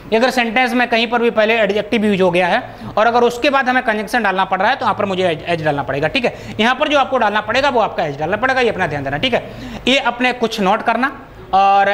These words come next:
इनको अपना revise करना, video को बार बार देखना।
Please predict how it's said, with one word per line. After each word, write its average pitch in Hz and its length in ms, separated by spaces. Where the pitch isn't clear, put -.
इनको 226 220
अपना 220 240
revise 185 340
करना, 240 280
video 196 280
को 196 100
बार 180 180
बार 180 160
देखना। 165 340